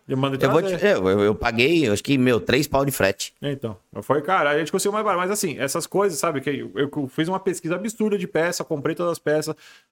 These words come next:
Speaker 1: A funilaria do carro vai sair, eu te, até eu, eu tava postado no Instagram da oficina nos últimos posts, com o Golf vermelho lá.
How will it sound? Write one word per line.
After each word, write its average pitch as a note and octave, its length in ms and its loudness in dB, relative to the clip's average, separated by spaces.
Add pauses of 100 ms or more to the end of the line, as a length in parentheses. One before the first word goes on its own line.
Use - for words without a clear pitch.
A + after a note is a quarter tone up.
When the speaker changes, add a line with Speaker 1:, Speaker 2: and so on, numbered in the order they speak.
Speaker 1:
A - 100 0
funilaria E3 340 -2
do E3+ 100 -2
carro E3 400 -2
vai D#3 220 0
sair, D#3 320 0
eu C3 180 0
te, B2+ 140 -10
até D3 100 0
eu, E3+ 240 0
eu B2+ 60 -4
tava D3 160 -2
postado C#3+ 440 -2
no C3+ 120 -4
Instagram C3 240 -6
da C3 60 -2
oficina C3 280 -6
nos D3 100 -4
últimos D#3+ 280 -6
posts, - 240 -2
com C3+ 60 -6
o - 20 -4
Golf C#3 180 -2
vermelho C#3 360 0
lá. A#2 180 0